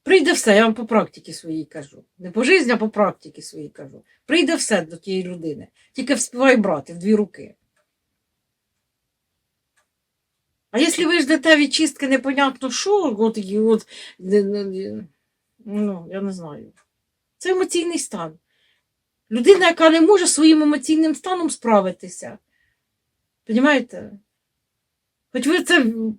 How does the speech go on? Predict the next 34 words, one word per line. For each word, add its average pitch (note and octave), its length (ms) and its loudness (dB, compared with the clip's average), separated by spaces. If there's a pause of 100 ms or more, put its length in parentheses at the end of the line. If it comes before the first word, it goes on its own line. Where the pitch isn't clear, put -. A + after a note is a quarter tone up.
(240)
признаєте C#4 720 6
чи A#3 120 -4
не B3+ 100 2
признаєте. B3+ 720 4 (220)
Ну, C#4 100 0
от B3 140 -2
є E4+ 180 4
аж C4+ 180 4
розклад, C#4 500 2
ти B3 100 0
робиш, C#4 340 0 (220)
ну, B3 80 -6
чого D#4+ 180 4
ви E4 80 4
такі D4 240 -2
безпокійні? G3 760 -2
Та - 140 6
ні, A#4 160 6
я A4+ 140 8
спокійна, G#4 520 6
я G4+ 160 6
як F#4+ 200 4
удав F4+ 280 2
спокійна. D#4+ 540 -4 (240)
Ну, D4 100 -4
ти G4+ 140 10
балакаєш D#4+ 540 4
з - 20 -4
цією D#4+ 240 4
людиною, D#4+ 500 4 (200)
і C4+ 80 0
вона E4+ 240 4
наскільки E4 460 0
роздьоргана, D4+ 800 6